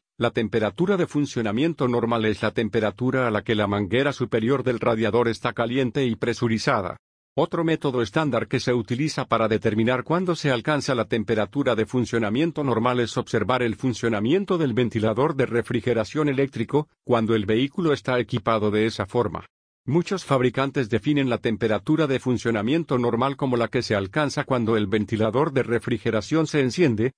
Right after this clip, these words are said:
y apaga al menos una vez después de arrancar el motor.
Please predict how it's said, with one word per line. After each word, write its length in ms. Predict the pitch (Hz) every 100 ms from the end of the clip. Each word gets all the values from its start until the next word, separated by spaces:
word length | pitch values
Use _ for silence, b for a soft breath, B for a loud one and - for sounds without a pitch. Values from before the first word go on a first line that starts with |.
| _
y 120 | 113
apaga 380 | 110 104 123 120
al 100 | 107
menos 340 | 113 113 101 156
una 160 | 135
vez 180 | 110 113
después 380 | 117 - 127 120
de 100 | 117
arrancar 460 | 107 110 104 117 117
el 100 | 107
motor. 400 | 107 139 123